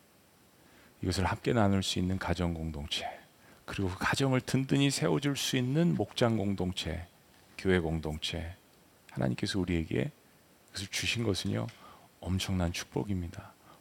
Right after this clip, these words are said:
어떤 가정이든지 위기에 처합니다. 어떤 가정이든지 고난에 처합니다. 하나님께서 이것을 이길 수 있는 힘을 교회 공동체에게 주셔서,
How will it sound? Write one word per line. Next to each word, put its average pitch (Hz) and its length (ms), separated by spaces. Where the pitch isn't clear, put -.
어떤 160 560
가정이든지 107 960
위기에 98 420
처합니다. 95 560
어떤 - 460
가정이든지 95 960
고난에 87 340
처합니다. 80 640
하나님께서 101 720
이것을 98 280
이길 107 240
수 - 200
있는 92 180
힘을 160 640
교회 110 220
공동체에게 95 640
주셔서, 98 500